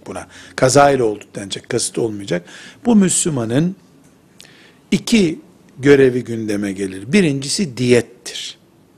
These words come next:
Yani diyet, kaza ile öldürdüğü insanın akrabalarına, yani onun çocukları ve varisi olacaklara ödenecek miktardır. Bugün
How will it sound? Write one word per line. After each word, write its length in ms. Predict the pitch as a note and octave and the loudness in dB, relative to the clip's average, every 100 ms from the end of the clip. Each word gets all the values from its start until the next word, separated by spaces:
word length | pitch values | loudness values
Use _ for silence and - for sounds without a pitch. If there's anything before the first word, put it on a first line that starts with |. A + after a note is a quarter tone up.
| _ _ _ _ _ _ | _ _ _ _ _ _
Yani 320 | D3 C#3 B2 | 0 0 0
diyet, 460 | C#3+ D3+ B2+ C3+ - _ _ _ _ _ - - _ _ _ _ - | 2 4 4 0 -10 _ _ _ _ _ -20 -20 _ _ _ _ -4
kaza 440 | C#3 C3 E3+ E3 | 2 4 4 4
ile 140 | C#3+ C#3 | 4 2
öldürdüğü 600 | C3+ C3+ C3+ B2+ C3+ C3+ | 2 2 -2 -2 0 2
insanın 720 | C3+ C#3 C3 A#2+ A#2 D3 D#3 - _ _ _ _ - - - | 2 0 -2 -2 -2 -2 -4 -12 _ _ _ _ -20 -12 -2
akrabalarına, 1160 | E3 - E3 C3+ C#3+ C#3 C3+ C3 B2 B2 D3 - _ _ _ _ _ | -2 2 4 4 2 2 2 0 0 -2 -4 -6 _ _ _ _ _
yani 240 | C#3+ A#2 C3+ | 0 2 2
onun 280 | B2+ A#2+ | -2 -2
çocukları 600 | B2+ C#3 A#2+ A2+ B2 A2+ A2 | -2 -2 -2 -4 -8 -8 -6
ve 100 | B2+ A2+ C#3+ | -8 -10 0
varisi 440 | A#2 A#2 A#2+ - | 4 4 2 0
olacaklara 680 | C#3+ A2 A2+ G#2 A#2 A#2 G#3 - | -2 -2 -4 -6 -6 -4 -4 0
ödenecek 540 | F#3 C#3 B2 C3+ F3+ C3+ | 2 2 -2 -4 -6 -4
miktardır. 680 | B2+ - C#3+ A2 G2 D#3+ - - - - _ - | -6 -2 0 0 0 -6 -6 -20 -20 -20 _ -4
Bugün 400 | G#3+ F3+ F3 F#3 | 0 2 2 -2